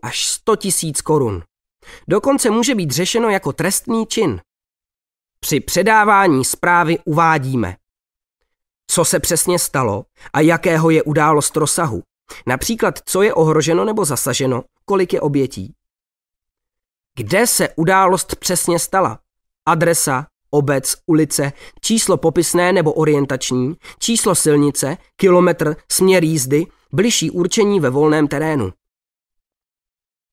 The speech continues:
Informace o sobě. Uvedeme své jméno a číslo telefonu, z něhož voláme. Telefon nezavěšujte jako první, kdyby se vás chtěli záchranáři ještě na něco zeptat.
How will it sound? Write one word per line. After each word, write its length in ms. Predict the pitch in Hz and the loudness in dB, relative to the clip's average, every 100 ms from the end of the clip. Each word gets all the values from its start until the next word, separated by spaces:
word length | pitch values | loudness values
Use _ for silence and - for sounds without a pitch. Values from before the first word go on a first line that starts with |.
| _ 170 | _ 0
Informace 600 | 175 185 180 180 - 185 | 2 4 4 4 2 0
o 120 | 170 | 0
sobě. 380 | - 143 110 107 _ _ _ _ _ 185 | 0 0 -2 -6 _ _ _ _ _ 0
Uvedeme 400 | 185 220 220 208 | 2 4 4 2
své 260 | 180 151 | 2 2
jméno 480 | 131 139 127 135 160 _ _ - | 2 2 2 0 -2 _ _ -4
a 100 | 139 | -4
číslo 400 | - 165 - 160 | -2 -4 -2 -2
telefonu, 460 | 139 131 123 151 156 | -2 -2 0 0 2
z 60 | |
něhož 260 | 147 147 123 | 0 0 0
voláme. 520 | 143 151 156 139 92 _ _ _ _ _ _ _ _ _ _ _ _ _ _ _ _ _ _ _ _ | 0 2 2 2 -2 _ _ _ _ _ _ _ _ _ _ _ _ _ _ _ _ _ _ _ _
Telefon 480 | - 226 - 240 123 | 0 0 2 2 2
nezavěšujte 720 | 120 156 208 233 - 220 165 | 2 2 2 2 0 0 0
jako 220 | 147 170 | 0 0
první, 500 | 151 147 131 123 92 - _ _ - | -2 -2 -2 -2 -4 -10 _ _ -6
kdyby 260 | 123 175 | -2 0
se 120 | - | 0
vás 220 | 190 135 - | 0 0 -2
chtěli 320 | - 165 143 | -2 0 0
záchranáři 680 | 113 117 143 151 139 135 143 | -2 -4 -2 0 0 0 -4
ještě 260 | - 131 | -4 -6
na 80 | 110 | -4
něco 280 | 127 139 147 | -4 -4 -4
zeptat. 380 | 135 - 104 | -6 -8 -14